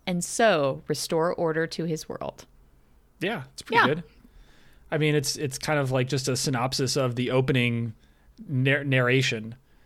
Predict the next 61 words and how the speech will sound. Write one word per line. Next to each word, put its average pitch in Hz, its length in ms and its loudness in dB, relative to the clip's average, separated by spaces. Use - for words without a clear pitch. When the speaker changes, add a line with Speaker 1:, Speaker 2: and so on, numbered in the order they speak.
Speaker 2:
that 143 140 0
brings 127 200 2
you 131 80 4
up 117 100 -2
to 117 100 -4
speed, 214 320 0
Speaker 1:
Mm-hmm, 202 400 -2
mm-hmm. 190 520 -2
Speaker 2:
which 131 340 0
I 185 60 2
know 214 380 6
there 180 220 2
was 175 120 6
a 175 60 6
lot 135 440 2
at 165 100 -2
the 143 60 -2
beginning 151 260 4
of 135 60 2
the 135 60 4
movie. 147 500 4
But 208 140 10
Speaker 1:
I - 20 10
Speaker 2:
it, 208 220 8
it - 100 0
Speaker 1:
said 240 220 8
as 196 120 2
much. 147 340 4
I 180 100 6
was 180 100 2
like, 180 160 6
"This 202 180 4
is 214 100 4
a 240 60 10
lot 208 300 8
of 220 60 2
Speaker 2:
<laughs> 214 80 8
Speaker 1:
exposition 226 600 4
being 170 180 6
pushed 180 280 2
through." 180 400 4
Speaker 2:
But 214 100 8
I 202 60 10
think 220 320 4
it, - 520 -4
it 196 100 6
makes 208 260 6
sense 165 420 2
after 156 320 2
you 143 380 2
watch 143 260 0
some 151 140 -2
of 131 60 -2
the 127 60 -2
behind 127 280 0
the 120 80 -2
scenes 135 240 0
stuff 131 240 0
and 127 160 -2
realize 123 560 2
that, 120 320 -2